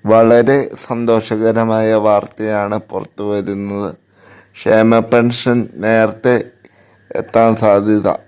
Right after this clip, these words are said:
സാധ്യത എന്നല്ല, നേരത്തെ എത്തും എന്നുള്ള വാർത്തയാണ് ഇപ്പോൾ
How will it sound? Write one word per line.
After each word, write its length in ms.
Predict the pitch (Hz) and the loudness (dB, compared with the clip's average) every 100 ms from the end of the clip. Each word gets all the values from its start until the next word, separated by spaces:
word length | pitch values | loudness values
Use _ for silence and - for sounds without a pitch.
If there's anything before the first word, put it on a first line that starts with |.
| _ _ _ _ _ _ _ _ - | _ _ _ _ _ _ _ _ -4
സാധ്യത 420 | 107 107 110 113 113 113 | 2 4 4 4 4 2
എന്നല്ല, 300 | 120 123 120 107 - _ - - _ - | 2 2 0 -2 -10 _ -20 -20 _ -2
നേരത്തെ 380 | 120 120 120 139 | 2 2 2 2
എത്തും 280 | 131 131 131 127 - _ 117 | 2 0 -4 -4 -12 _ -6
എന്നുള്ള 420 | 123 120 117 110 113 104 - _ 104 | -4 0 0 0 -2 -4 -8 _ 0
വാർത്തയാണ് 720 | 117 110 - 113 101 107 113 | 2 0 -4 -2 0 0 -2
ഇപ്പോൾ 220 | 113 - | -4 -8